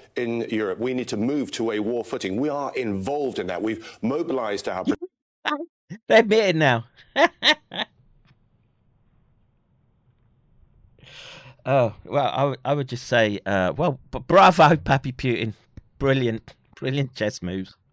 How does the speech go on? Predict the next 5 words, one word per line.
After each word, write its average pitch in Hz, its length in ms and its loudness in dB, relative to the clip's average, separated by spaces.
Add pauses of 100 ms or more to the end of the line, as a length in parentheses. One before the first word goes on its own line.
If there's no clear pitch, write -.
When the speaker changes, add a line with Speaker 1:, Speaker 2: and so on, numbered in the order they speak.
(1800)
Speaker 1:
Procurement 131 360 -6
processes, 131 560 -4
we're 98 140 -2
gifting 113 500 -6
equipment. 104 540 -4